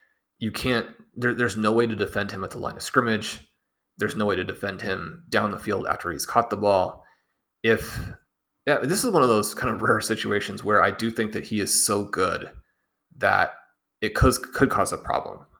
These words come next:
for Smith, even with how good Smith is. I mean, again, Smith is a very recent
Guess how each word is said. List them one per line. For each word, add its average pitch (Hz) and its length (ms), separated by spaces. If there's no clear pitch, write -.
for - 160
Smith, - 480
even 113 200
with 104 120
how 101 140
good 95 240
Smith - 280
is. 101 140
I - 20
mean, 117 280
again, 165 220
Smith 170 240
is - 220
a 123 100
very 127 300
recent 120 480